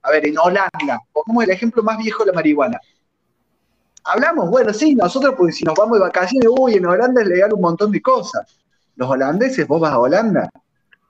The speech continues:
A ver, se le-, se legisló el aborto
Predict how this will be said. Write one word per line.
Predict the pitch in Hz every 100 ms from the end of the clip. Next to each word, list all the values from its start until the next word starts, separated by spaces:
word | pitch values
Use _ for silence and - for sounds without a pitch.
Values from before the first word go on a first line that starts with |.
| _ _ - _ _
A | 143
ver, | 143 135 - _ _ _
se | _ - 165
le-, | 156 147 139 - 123 - _
se | - 160
legisló | 165 165 170 180 214
el | 214
aborto | 175 151 127 - 92